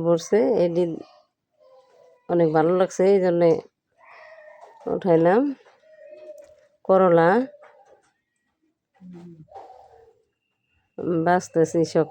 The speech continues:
করে, দেখে খুব ভালো লাগছে, এই জন্যে বাইসা ক্যারেটে ভরতেছি। আমার খালা শাশুড়ি বাড়িতে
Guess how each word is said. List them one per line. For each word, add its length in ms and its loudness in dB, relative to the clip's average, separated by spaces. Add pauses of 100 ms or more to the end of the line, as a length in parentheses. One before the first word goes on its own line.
করে, 180 2 (1500)
দেখে 240 4 (100)
খুব 160 -2 (100)
ভালো 220 4
লাগছে, 240 -2 (100)
এই 100 2
জন্যে 240 2 (680)
বাইসা 340 2
ক্যারেটে 420 0
ভরতেছি। 460 0 (3500)
আমার 260 0
খালা 300 0
শাশুড়ি 340 -8 (1040)
বাড়িতে 460 2